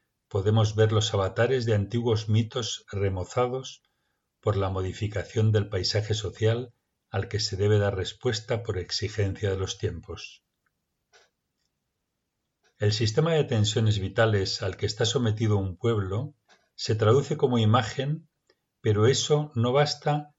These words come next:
para explicarlo todo a menos que se piense en burdos términos de reto y respuesta. Es necesario comprender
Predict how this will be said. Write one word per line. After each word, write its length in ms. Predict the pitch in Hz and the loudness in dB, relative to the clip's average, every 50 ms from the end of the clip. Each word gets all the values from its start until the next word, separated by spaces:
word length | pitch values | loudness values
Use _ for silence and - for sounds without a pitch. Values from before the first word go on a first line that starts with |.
| _ _ _ | _ _ _
para 160 | 110 101 101 | -2 0 0
explicarlo 640 | 101 101 - - 104 101 - 113 110 117 113 110 110 | 0 -2 -2 -4 -6 -2 0 2 4 4 4 2 4
todo 380 | 120 113 117 120 117 120 - - - | 2 2 2 2 -2 -4 -6 -6 -2
a 100 | 101 101 | 0 0
menos 360 | 104 117 123 139 135 107 - | 2 0 0 -2 -4 -6 -4
que 100 | - 113 | -4 -2
se 140 | 104 104 92 | -2 -2 -4
piense 720 | 104 110 110 120 135 131 117 - - 147 147 151 147 - _ _ _ _ _ | -2 0 0 0 0 0 -2 -2 0 0 -2 -2 -4 -8 _ _ _ _ _
en 180 | 110 101 101 98 | -4 -2 -2 0
burdos 420 | 101 113 120 113 123 110 107 - | 0 0 0 2 0 0 0 0
términos 460 | - 120 110 113 117 117 120 120 107 98 | 0 2 2 2 2 0 0 0 0 0
de 120 | 101 92 | 0 0
reto 300 | 92 98 104 107 - 110 | 0 -2 -2 -2 -2 -2
y 40 | - | -2
respuesta. 720 | - - - - - - 76 - - - - 87 76 - _ _ _ _ _ _ _ _ _ _ _ _ _ _ _ _ _ _ _ _ _ - | -2 -2 -6 -6 -8 -8 -8 -8 -8 -10 -12 -14 -14 -16 _ _ _ _ _ _ _ _ _ _ _ _ _ _ _ _ _ _ _ _ _ -2
Es 160 | 107 101 101 | 0 2 2
necesario 580 | 107 104 104 - 104 - 127 131 139 139 131 - | 2 2 2 0 0 2 2 4 4 4 2 2
comprender 840 | 117 107 101 - 101 95 95 98 95 117 131 139 151 156 151 - | 0 0 0 0 -2 -2 -2 0 0 2 2 0 0 -4 -10 -12